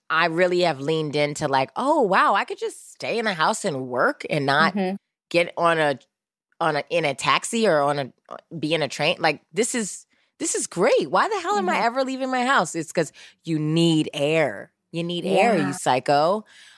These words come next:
Speaker 1: Um, but
Speaker 2: Mm-hmm.
Speaker 1: let's, let's get into something fun, you know?
Speaker 2: Okay.
Speaker 1: Uh, we have a segment right now,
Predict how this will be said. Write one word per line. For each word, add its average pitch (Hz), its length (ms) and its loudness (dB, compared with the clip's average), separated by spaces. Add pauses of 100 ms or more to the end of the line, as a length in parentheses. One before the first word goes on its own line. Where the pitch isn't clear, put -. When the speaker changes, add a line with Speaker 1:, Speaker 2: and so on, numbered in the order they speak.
(160)
Speaker 1:
Um, 165 380 2
but 226 120 2
Speaker 2:
Mm-hmm. 190 80 -2
Speaker 1:
let's, 226 300 0
let's - 240 -2
get 349 140 -4
into 320 180 -6
something 247 340 -2
fun, 196 640 0
you 165 120 -10
know? 160 420 -6
Speaker 2:
Okay. 311 380 4
Speaker 1:
Uh, 175 260 2
we 185 80 -4
have 185 160 -2
a 165 60 -6
segment 214 720 0
right 160 240 0
now, 156 560 0